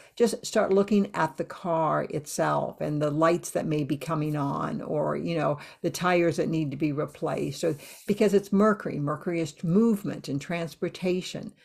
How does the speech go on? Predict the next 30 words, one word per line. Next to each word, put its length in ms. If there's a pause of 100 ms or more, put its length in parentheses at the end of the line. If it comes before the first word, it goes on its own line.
(200)
For 100
someone 320
who's 180
a 80
runner, 460
it 160
might 180
be, 100
"I 140
need 160
a 60
new 160
pair 240
of 80
shoes. 560
I 100
need, 360 (260)
I 20
need 140
a 60
better, 460
qu-, 220
higher 320
quality 880 (100)
brand 460
of 160
shoe 380
that 160
I'm 120
wearing 440